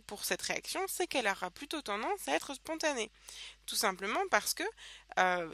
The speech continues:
j'ai pas besoin d'ajouter, moi, de l'énergie, il suffit que je mette ces deux éve-, ces deux éléments ensemble pour avoir, euh, le produit. Sauf qu'on va voir qu'en fait, c'est pas aussi simple que ça, mais que globalement, effectivement,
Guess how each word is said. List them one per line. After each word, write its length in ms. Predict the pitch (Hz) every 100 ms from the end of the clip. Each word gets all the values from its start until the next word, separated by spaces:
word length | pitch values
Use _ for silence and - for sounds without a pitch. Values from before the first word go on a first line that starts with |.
| -
j'ai 220 | 196 220
pas 160 | 320
besoin 260 | 330 - 294
d'ajouter, 560 | 262 240 233 220 247 240
moi, 220 | 214 185
de 60 |
l'énergie, 460 | 180 170 170 175 320 494
il 60 | 277
suffit 360 | - 220 285
que 140 | 269 226
je 120 | 196
mette 360 | 208 254 294 -
ces 160 | 247
deux 340 | 196 202 254 240
éve-, 240 | 220 196
ces 180 | - 208
deux 240 | 196 233
éléments 260 | 233 214 202
ensemble 400 | 165 - 330 403
pour 260 | - 311 254
avoir, 400 | 226 277 381 - - - - - - 202
euh, 260 | 190 185
le 120 | 196 302
produit. 420 | - 247 - - - -
Sauf 240 | - 269
qu'on 80 | 220
va 140 | 185
voir 180 | 220 320
qu'en 80 | 214
fait, 180 | 202 -
c'est 200 | 190 -
pas 360 | - 285 208 - -
aussi 300 | 220 - -
simple 220 | 277 269
que 100 | 214
ça, 160 | - -
mais 140 | 208
que 120 | 226 247
globalement, 520 | 208 214 180 208 320
effectivement, 520 | 302 226 - 220 240